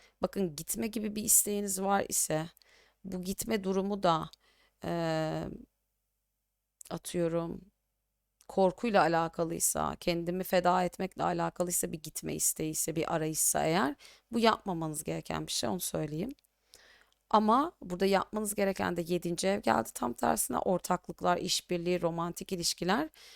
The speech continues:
Belki burada hani kendinizi, kendinize belki set çekmek, bilerek belki set çekmek bilinçli bir şekilde daha iyi olabilir. Bu arada bunu sadece, gerçi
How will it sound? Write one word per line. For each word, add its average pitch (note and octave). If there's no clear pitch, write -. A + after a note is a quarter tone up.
Belki G3
burada G3
hani G3+
kendinizi, F#3
kendinize F#3
belki G3
set -
çekmek, -
bilerek F#3
belki D#3
set -
çekmek -
bilinçli D#3
bir -
şekilde -
daha D3+
iyi D3+
olabilir. D#3
Bu D#4+
arada D4+
bunu C4+
sadece, C4
gerçi G#3